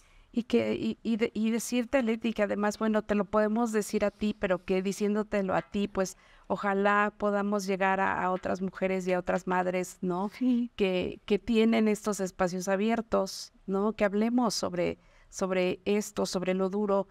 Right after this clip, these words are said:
Speaker 1: que es, eh, el que estén alejadas de sus hijas y de
Speaker 2: Sí.
Speaker 1: sus hijos. Y que pongamos el tema también en la agenda, eh,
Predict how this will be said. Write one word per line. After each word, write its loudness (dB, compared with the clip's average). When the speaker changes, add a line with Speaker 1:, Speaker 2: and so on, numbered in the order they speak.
Speaker 1:
que 2
es, -2
eh, 0
el -2
que -2
estén -2
alejadas -2
de -6
sus -10
hijas -6
y -4
de 0
Speaker 2:
Sí. -4
Speaker 1:
sus -8
hijos. -4
Y -4
que 0
pongamos 2
el -2
tema 0
también 0
en 2
la 0
agenda, 0
eh, -4